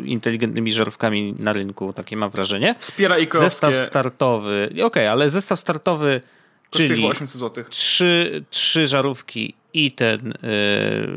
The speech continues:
Speaker 1: mostek kosztuje osiemset osiemdziesiąt złotych.
Speaker 2: No to tutaj trzy żarówki plus, y, mostek można kupić za, mm, trzysta sześćdziesiąt złotych, ale nie do
Speaker 1: Mhm.
Speaker 2: końca i zaraz będę po-, mówił jakby co się da.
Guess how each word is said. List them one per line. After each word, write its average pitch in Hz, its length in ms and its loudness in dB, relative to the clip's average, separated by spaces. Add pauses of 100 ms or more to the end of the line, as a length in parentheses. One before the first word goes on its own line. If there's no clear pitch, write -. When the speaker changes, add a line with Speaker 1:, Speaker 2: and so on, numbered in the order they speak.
(200)
Speaker 1:
mostek 127 640 0 (280)
kosztuje 151 480 2
osiemset 151 640 2
osiemdziesiąt 120 640 0
złotych. - 380 -16 (480)
Speaker 2:
No 185 80 -2
to 240 100 -2
tutaj 240 280 2
trzy - 240 0
żarówki 202 500 2
plus, 175 460 0
y, 151 400 4
mostek 165 420 0
można 143 260 -2
kupić 143 320 -4
za, 120 580 4
mm, 110 500 -4
trzysta 143 300 -2
sześćdziesiąt 123 320 -2
złotych, 107 320 -4
ale 143 160 4
nie 143 80 2
do 135 60 4
Speaker 1:
Mhm. 143 200 4
Speaker 2:
końca 135 160 0
i 120 60 2
zaraz 120 280 2
będę 120 260 0
po-, 110 200 -8
mówił 113 300 -6
jakby 104 240 -8
co - 120 -12
się - 100 -14
da. 113 60 -12